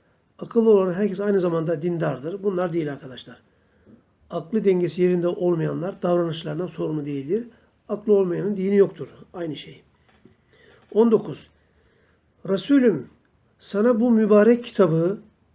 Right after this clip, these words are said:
ayetlerini düşünsünler ve aklı olanlar öğüt alsınlar diye indirdik. Yukarıdaki ayete göre Kur'an'ın indiriliş sebebi, indiriliş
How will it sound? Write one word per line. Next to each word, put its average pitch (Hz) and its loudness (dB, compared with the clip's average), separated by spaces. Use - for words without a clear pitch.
ayetlerini 208 2
düşünsünler 214 2
ve 185 -2
aklı 196 -4
olanlar 226 4
öğüt 214 4
alsınlar 208 2
diye 202 6
indirdik. 160 -4
Yukarıdaki 254 0
ayete 214 8
göre 165 0
Kur'an'ın 233 0
indiriliş 220 2
sebebi, 185 2
indiriliş 208 -2